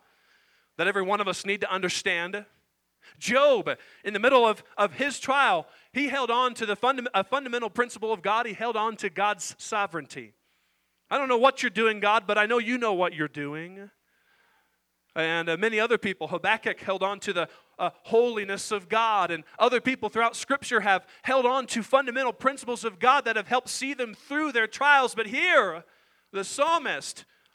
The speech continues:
holds on to a unique fundamental principle about God. Look at verse one.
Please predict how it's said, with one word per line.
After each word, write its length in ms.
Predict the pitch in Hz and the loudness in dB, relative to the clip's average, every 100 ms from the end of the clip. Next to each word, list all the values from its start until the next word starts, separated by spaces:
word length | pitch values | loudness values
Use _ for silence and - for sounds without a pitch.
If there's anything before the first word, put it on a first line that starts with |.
| - | -4
holds 240 | 220 214 | -2 0
on 200 | 226 220 | 0 -2
to 160 | 220 202 | -2 -4
a 40 | |
unique 400 | 190 202 233 247 | -4 -8 -8 -10
fundamental 460 | - 214 196 190 165 | -6 -6 -4 -8 -6
principle 460 | 190 170 156 156 | -8 -8 -8 -6
about 260 | 143 147 - | -4 -6 -6
God. 400 | 143 131 131 147 _ - - | -4 -4 -4 -8 _ -18 -4
Look 160 | 208 | -2
at 80 | 170 | -2
verse 220 | 185 180 | -4 -4
one. 380 | 190 180 131 - | -4 -6 -6 -10